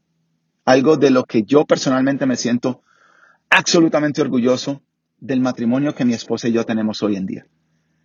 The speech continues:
Alcanzar los resultados en nuestras finanzas. El año que viene, en mayo del veinte veintidós, vamos a ser totalmente libres de deudas. Gracias a que hace cuatro años atrás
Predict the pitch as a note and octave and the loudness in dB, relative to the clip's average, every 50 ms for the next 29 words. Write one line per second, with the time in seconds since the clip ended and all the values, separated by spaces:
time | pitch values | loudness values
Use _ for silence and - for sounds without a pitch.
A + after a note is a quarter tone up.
0 | _ _ _ _ _ _ _ _ _ _ _ _ - C#3 C#3+ B2+ D#3+ D#3 D3+ - | _ _ _ _ _ _ _ _ _ _ _ _ 2 2 2 4 4 2 4 4
1 | - F3 F3+ F#3+ G3 F#3 F3 E3 F3 D3 A#2+ D#3+ D3 D#3+ E3 - D#3+ D3+ C#3+ C3 | 4 4 4 2 0 -2 -2 0 -2 -2 2 2 2 2 2 0 -4 -4 -6 -6
2 | - C#3 B2+ B2 - - A#2 A2+ A#2+ B2 A#2+ A2+ - - G2+ - - - _ _ | -4 -6 -6 -6 -6 -8 -6 -4 -2 -2 -4 -4 -6 -10 -14 -16 -18 -20 _ _
3 | _ _ _ _ _ _ _ _ _ _ _ _ - A#2+ A#2+ C3 C3+ D#3 F3 F3+ | _ _ _ _ _ _ _ _ _ _ _ _ -6 -4 -2 0 0 -2 -2 -4
4 | - - D#3+ D3+ E3 E3+ E3 C#3+ A#2 A#2+ A#2+ - _ _ _ _ _ _ _ _ | -4 -2 -2 0 0 0 0 0 -2 -2 -4 -8 _ _ _ _ _ _ _ _
5 | _ - B2+ A2+ A#2 A#2 A#2+ D#3 F#3 E3 A#2+ A#2 A#2 A2 A#2 _ _ _ _ _ | _ -6 -2 -2 0 2 4 4 4 4 2 0 -2 -2 -4 _ _ _ _ _
6 | _ _ _ _ - B2 A#2 A2+ A2+ A2+ G#2 C3+ D3 D#3 - E3+ F3 F3 E3+ D#3+ | _ _ _ _ -8 -4 -2 0 0 2 2 0 0 0 0 0 2 2 0 0
7 | - E3+ D#3 D3 C3+ C3+ C#3+ - - _ _ _ _ _ _ - - B2+ C3+ D3 | 0 2 2 2 2 2 -2 -4 -10 _ _ _ _ _ _ -6 -4 -2 -2 -2
8 | E3 - C#3 B2 - - C#3+ D#3 D#3+ D#3+ _ _ _ _ _ _ _ _ - C3+ | -2 -4 -4 -4 0 2 2 2 0 -2 _ _ _ _ _ _ _ _ -6 -4
9 | C3+ - - - D#3 E3 E3 D#3+ E3 E3 E3 D#3 - D#3+ D3 D3 D3+ D3+ D3 D3+ | -4 -2 2 2 2 2 2 0 -2 -2 -2 -2 0 0 2 4 4 2 2 2
10 | C3+ B2 C3+ C#3+ D3 D3 C3+ A2+ G#2+ G#2 - - - _ _ _ _ _ _ _ | 0 0 2 2 2 2 2 0 -2 -6 -10 -14 -20 _ _ _ _ _ _ _
11 | _ _ _ - A#2 C3+ E3 F3 F#3 - G#3 G3 - F#3+ E3 - - D3 C3+ C#3 | _ _ _ -2 2 4 6 6 6 4 2 0 2 0 -2 0 2 2 2 2
12 | D3+ - - D#3+ D#3 - _ _ - - B2+ D#3+ F#3+ F#3+ - F#3 F3 E3+ E3+ E3+ | 2 0 -2 -4 -4 -6 _ _ -10 -4 0 0 0 0 0 -2 -4 -4 -4 -6
13 | E3 D#3+ C#3 - A#2+ A2+ A#2 B2 - - | -6 -8 -6 -4 -4 -4 -4 -6 -8 -14